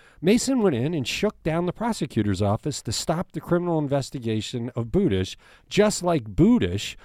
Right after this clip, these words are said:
went into Metro Health and shook down Akram Boutros, the C E O, to fire Gary Brack after Gary Brack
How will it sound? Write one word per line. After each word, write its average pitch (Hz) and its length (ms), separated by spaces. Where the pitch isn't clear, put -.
went 165 300
into 165 280
Metro 135 440
Health 98 340
and 117 160
shook - 380
down 151 360
Akram 139 380
Boutros, 117 540
the 120 80
C 135 400
E 147 60
O, 101 360
to 135 100
fire 151 540
Gary 131 380
Brack 135 520
after 117 240
Gary 120 420
Brack 135 580